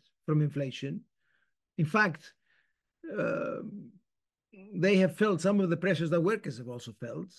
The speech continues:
n-, not being able to raise their own output prices if they were inputs into big business production. Um, capital is not equally powerful, right? So there is constant tussle between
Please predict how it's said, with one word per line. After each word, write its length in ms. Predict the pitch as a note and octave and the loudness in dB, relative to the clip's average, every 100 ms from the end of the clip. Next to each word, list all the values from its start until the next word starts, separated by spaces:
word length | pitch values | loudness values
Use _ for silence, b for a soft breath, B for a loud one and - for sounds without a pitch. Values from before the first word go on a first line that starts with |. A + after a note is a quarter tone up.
| A3+ - _ - | -20 -20 _ -6
n-, 180 | F#3+ A#3 | -6 4
not 380 | G3 G3 G#3 - | 8 10 10 6
being 220 | G3+ F#3 | 4 6
able 320 | G3 F#3+ F3+ | 6 6 4
to 100 | E3+ | 4
raise 460 | E3+ F#3+ F#3 D#3+ C#3 | 4 4 2 0 -2
their 180 | D#3+ E3 | 0 2
own 380 | F#3+ E3 C3+ E3 _ _ _ - | 2 0 -2 -8 _ _ _ 0
output 320 | G3 F#3 D#3 | 0 2 0
prices 360 | D#3+ D3+ D3 E3 | 0 0 0 0
if 140 | D#3+ | 2
they 80 | F3 | 2
were 140 | E3 | 4
inputs 420 | G3 F3+ E3+ - F#3+ | 4 4 2 -4 -4
into 260 | E3 E3 | -2 0
big 200 | D#3 D#3 | 0 0
business 500 | E3+ D3+ D#3+ C#3+ - _ _ _ _ _ _ _ _ - | 0 0 -2 -4 -10 _ _ _ _ _ _ _ _ -4
production. 440 | D3+ D#3+ - G#2 _ _ _ _ _ _ - | -2 -2 -4 -12 _ _ _ _ _ _ -6
Um, 580 | C3+ C3+ C3 C3 B2 - _ _ _ _ _ - _ _ _ _ _ _ _ _ | -4 -2 -4 -6 -10 -14 _ _ _ _ _ -20 _ _ _ _ _ _ _ _
capital 380 | G3 F#3+ G#3 G3+ | -8 -6 -2 0
is 120 | E3 | 2
not 160 | F#3 E3 - _ | 0 -2 -12 _
equally 360 | F#3 F3 E3+ E3 | -6 -2 0 0
powerful, 420 | D#3 - - - | -2 -6 -8 -12
right? 280 | - D#3 G3+ | -4 -2 -2
So 360 | - F3+ - E3 | -4 -2 -2 -2
there 200 | E3+ D#3+ | -2 -2
is 200 | E3 F3 - | -2 -6 0
constant 600 | F3 C#3+ - D3 C3+ - _ | 2 2 0 0 -2 -8 _
tussle 340 | D3+ - A#2 | -2 -2 -6
between 500 | B2 B2 B2 A#2+ B2 | -6 -6 -4 -6 -6